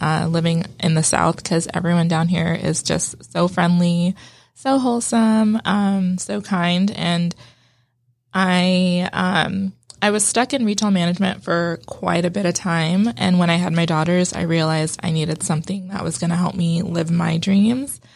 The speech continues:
So that's why I decided to start Celebrations to Remember. Um, it's a full service event planning business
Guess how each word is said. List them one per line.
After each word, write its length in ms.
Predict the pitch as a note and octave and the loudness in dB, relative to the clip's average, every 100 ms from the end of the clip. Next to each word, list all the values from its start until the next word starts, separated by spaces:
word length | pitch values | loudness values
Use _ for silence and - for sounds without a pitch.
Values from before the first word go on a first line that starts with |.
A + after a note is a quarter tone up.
| - - - - | -20 -20 -16 0
So 360 | F#3+ F3+ E3+ | 2 4 2
that's 340 | F#3 F#3 F#3+ G3 | 2 0 0 0
why 120 | F3+ | 2
I 80 | F3+ | 2
decided 600 | F3+ F3 E3+ E3+ F3 - | 0 0 0 0 -2 -4
to 360 | F#3 E3+ E3 | 0 0 0
start 420 | F3 - E3+ F3 - | -4 -4 -4 -4 -6
Celebrations 760 | - E3 E3 F3 - F3+ F3+ - | -4 -4 -2 -2 0 0 0 -2
to 100 | F3+ | -2
Remember. 680 | E3+ E3+ E3 G3+ B3 C#4 C#4 - - _ _ | 0 2 0 0 -2 -2 -6 -14 -20 _ _
Um, 360 | F#3+ F#3+ F3+ F3+ | 2 4 4 2
it's 240 | F#3+ F#3 - | 2 0 -2
a 160 | F#3 F#3+ | 0 0
full 240 | - G#3 | 2 0
service 380 | G#3+ A3 G3+ G3+ | 2 2 2 0
event 320 | G3 F#3 F3+ - | 0 2 0 0
planning 360 | F#3+ F#3 F3+ | 2 4 4
business 720 | F#3 E3+ - F3 F3 G3 - | 2 -2 -2 0 0 -2 -4